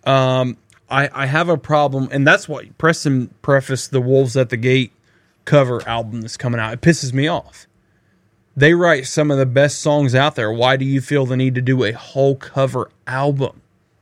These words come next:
Why? I don't get it. Uh, covers are cool every once in a while.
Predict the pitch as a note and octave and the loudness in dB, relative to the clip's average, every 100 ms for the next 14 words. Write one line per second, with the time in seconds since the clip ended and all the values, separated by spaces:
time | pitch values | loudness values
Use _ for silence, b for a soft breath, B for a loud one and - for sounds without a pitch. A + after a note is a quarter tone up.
0 | _ - D#3+ - - _ _ _ C3+ D3+ | _ 0 0 -2 -14 _ _ _ 0 2
1 | C#3+ D#3+ B2 - _ _ _ _ _ _ | 2 0 0 -8 _ _ _ _ _ _
2 | _ _ - - A3 C4+ A3 C#3 A#2+ - | _ _ -10 2 2 4 0 -4 -8 -2
3 | B3 D3 A#2 B2+ G#2 B2+ F#3+ - G2 F#2+ | 0 0 0 -4 -4 -6 -8 -10 -10 -8
4 | G#2+ | -6